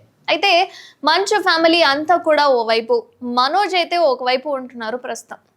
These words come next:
ఇప్పటికే ఒకరికి ఒకరు పోటీగా బౌన్సర్లను దింపడం, ఒకరిపై ఒకరు కేసులు పెట్టుకోవడం, అలాగే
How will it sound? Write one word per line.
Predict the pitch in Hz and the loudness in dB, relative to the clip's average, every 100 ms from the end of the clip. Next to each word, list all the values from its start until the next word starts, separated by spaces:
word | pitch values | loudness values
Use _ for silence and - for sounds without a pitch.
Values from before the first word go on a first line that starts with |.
| _ - | _ -12
ఇప్పటికే | 240 262 285 | -4 -2 4
ఒకరికి | 311 254 247 330 349 359 | 4 4 2 -2 0 2
ఒకరు | 320 302 320 | 2 4 0
పోటీగా | 269 269 285 339 294 277 277 277 | 2 0 2 0 0 2 2 -2
బౌన్సర్లను | 233 277 330 339 359 339 311 | -2 -2 -2 0 0 0 -2
దింపడం, | 233 226 262 254 233 - _ - | -4 -6 -4 -4 -4 -14 _ 0
ఒకరిపై | 359 403 403 392 | 2 2 2 4
ఒకరు | 370 349 | 4 2
కేసులు | 285 254 294 320 | -2 0 0 0
పెట్టుకోవడం, | 285 262 - 247 240 - _ | -4 -6 -2 -2 -2 -8 _
అలాగే | 262 320 339 349 311 330 | 0 0 2 2 2 -2